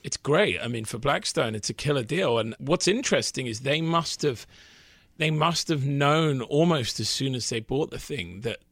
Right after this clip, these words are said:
they would be able to find a willing buyer in Anbang. And, um, they did. And even by Blackstone's real estate standards, and, you know, they are probably the best in the business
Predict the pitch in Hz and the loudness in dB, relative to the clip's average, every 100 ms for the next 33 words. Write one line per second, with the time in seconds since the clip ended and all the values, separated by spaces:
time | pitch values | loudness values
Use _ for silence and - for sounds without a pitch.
0 | _ 120 117 110 - 117 110 104 - 110 | _ -2 -2 -2 -6 -4 -2 -4 -8 -8
1 | 117 107 104 107 101 98 107 117 107 95 | -6 -6 -4 -4 -6 -6 -2 -2 -2 -4
2 | 95 90 - - 120 151 107 98 104 104 | -10 -12 -12 -6 -6 -4 -6 -6 -6 -6
3 | 107 110 110 104 - - 131 123 190 226 | -6 -6 -6 -10 -14 -6 -4 0 2 2
4 | - - 120 110 - - 185 190 185 151 | -2 -6 -4 -6 -10 -2 2 4 4 4
5 | 131 143 156 - 135 120 127 127 - 127 | 2 2 -2 -2 -2 0 0 0 0 -2
6 | 110 - _ _ _ - - 151 156 123 | -2 -6 _ _ _ -12 -2 0 2 0
7 | 123 117 123 120 113 117 113 - 127 120 | -2 -4 -2 -2 0 0 -2 -2 -4 -2
8 | 110 110 113 107 - 110 110 123 110 113 | -4 -4 -6 -6 -6 -8 -4 -4 -2 -4